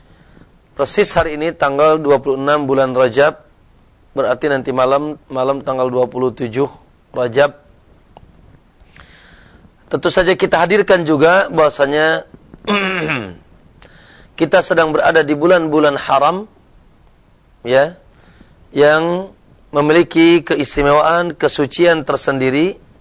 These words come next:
sehingga secara umum, insya Allah, amalan-amalan saleh di bulan ini memiliki keistimewaan pahala. Tapi jangan lupa juga bahwasanya, semoga Allah melindungi kita semuanya, dosa-dosa juga di bulan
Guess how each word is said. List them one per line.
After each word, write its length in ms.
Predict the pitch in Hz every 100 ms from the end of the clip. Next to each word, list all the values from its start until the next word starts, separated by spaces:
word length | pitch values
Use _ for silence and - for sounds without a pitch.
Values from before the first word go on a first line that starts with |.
| _ _ _ _ _ _ _ - _ -
sehingga 320 | 156 156 156
secara 400 | 170 143 165 170
umum, 320 | 190 196 175
insya 320 | 160 - 147
Allah, 400 | 143 147 170 -
amalan-amalan 800 | 151 151 160 151 151 151 147 139
saleh 320 | - 175 170 -
di 80 | 139
bulan 320 | 151 196 180
ini 560 | 180 185 185 190 190 - -
memiliki 480 | 147 156 165 160
keistimewaan 800 | - - 135 - 143 147 139 135
pahala. 560 | 123 135 143 147 180 247 - _ _ _ _ _ - - - - - - - - - - -
Tapi 240 | 160 208
jangan 240 | 190 190 175
lupa 320 | 170 151 151
juga 320 | 147 143 175
bahwasanya, 560 | 147 139 139 143 147 139
semoga 400 | 147 143 139 143
Allah 80 |
melindungi 480 | 135 139 139 147 139
kita 240 | - 135 127
semuanya, 400 | 135 131 139 156
dosa-dosa 720 | 156 175 165 156 180 - 156
juga 240 | 170 170
di 160 | 147 151
bulan 320 | 165 208 196